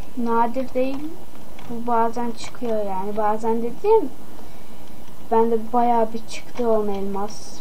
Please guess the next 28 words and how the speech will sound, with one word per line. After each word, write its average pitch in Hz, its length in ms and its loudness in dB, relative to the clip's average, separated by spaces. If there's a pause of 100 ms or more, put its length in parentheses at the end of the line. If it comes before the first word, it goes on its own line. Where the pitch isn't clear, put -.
(140)
falan. 226 360 0 (640)
Yani 226 300 2
öyle 240 300 2
nadir 240 460 0
değil 392 240 0
de 294 60 0
genellikle 247 640 0 (140)
çıkıyor 285 400 0
on 202 140 0
elmas. 202 600 -2
Çıkmasa 220 480 -2
da 220 260 2 (880)
yani 202 280 0
elmas 220 460 0
çıkıyor 214 380 0
bayağı 185 480 0
iyi. 196 180 -2 (840)
Bazı 214 320 2
bloklar 226 460 0
tabi 226 380 0 (220)
boş 202 280 -2
oluyor. 208 520 0 (580)
Her 226 200 0
şeyin 214 340 0
bloğu 196 560 -2 (1000)
yani 185 360 -2 (120)
dolu 208 200 0
olacak 208 360 0